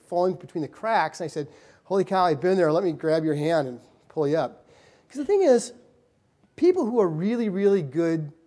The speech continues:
P H D students, they don't wanna do some fringe area like eating behavior. They wanna just be pure behavioral economics, or they wanna be pure, uh, cognitive or social psychology. They wanna be pure consumer behavior.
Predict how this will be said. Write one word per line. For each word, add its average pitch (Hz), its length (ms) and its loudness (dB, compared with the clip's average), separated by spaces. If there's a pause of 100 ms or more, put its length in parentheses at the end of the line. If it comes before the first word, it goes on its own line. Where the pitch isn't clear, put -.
(140)
P 185 120 -14
H - 120 -20
D 170 140 -10
students, 160 480 -6 (240)
they 269 80 -8
don't 311 160 -2
wanna 185 300 2
do 143 220 -8
some 143 200 -8
fringe 151 580 -6
area 156 560 -6 (300)
like 147 260 -6 (160)
eating 175 240 -8
behavior. 208 560 -6 (200)
They 233 120 -2
wanna 233 240 4
just 156 220 -10
be 156 240 -2 (440)
pure 240 840 6 (800)
behavioral 180 640 0
economics, 151 580 -4 (360)
or 170 40 -2
they 220 140 6
wanna 233 160 6
be 170 240 -2 (640)
pure, 226 800 8 (640)
uh, 170 240 0
cognitive 185 400 -2
or 180 60 -6
social 180 320 -8
psychology. 151 680 -6
They 170 140 -2
wanna 240 160 2
be 180 160 -6
pure 226 500 -4
consumer 196 360 -10
behavior. 151 540 -2